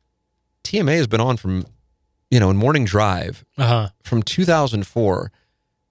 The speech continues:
Speaker 1: It's continued to grow, as we see with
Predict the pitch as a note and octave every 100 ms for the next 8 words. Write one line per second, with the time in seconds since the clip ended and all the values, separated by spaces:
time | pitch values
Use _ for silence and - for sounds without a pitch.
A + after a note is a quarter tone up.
0 | _ _ - A#2 - B2 A2 - - G3+
1 | F3+ B2 A2 - A#2+ G#2+ F2 F#2+ G#2 A#2
2 | - G2+ A2+ - F#2+ F#2+ - A#2 G#2 F#2+